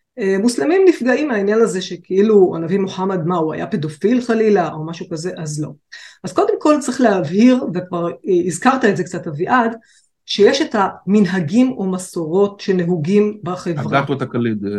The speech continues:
Speaker 1: בדיוק,
Speaker 2: בעברית
Speaker 1: הדת
Speaker 2: צחה.
Speaker 1: ותקליד, והדת ותקליד זה משהו שהוא מעל החוק, צריך להבין את זה.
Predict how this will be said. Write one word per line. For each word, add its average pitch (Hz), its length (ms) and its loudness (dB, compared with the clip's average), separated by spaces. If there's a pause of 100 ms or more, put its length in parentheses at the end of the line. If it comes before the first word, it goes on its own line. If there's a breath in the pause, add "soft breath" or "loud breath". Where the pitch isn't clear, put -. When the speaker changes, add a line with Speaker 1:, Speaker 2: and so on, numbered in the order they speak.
(120)
Speaker 1:
בדיוק, 180 340 4
Speaker 2:
בעברית 180 260 0
Speaker 1:
הדת 247 240 2
Speaker 2:
צחה. 214 120 0
Speaker 1:
ותקליד, 170 500 -4
והדת 196 340 0
ותקליד 254 720 -2 (260)
זה 175 240 0
משהו 277 280 0
שהוא 240 200 4
מעל 277 500 2
החוק, - 440 0
צריך - 180 -6
להבין 226 420 2
את 196 80 4
זה. 151 140 -4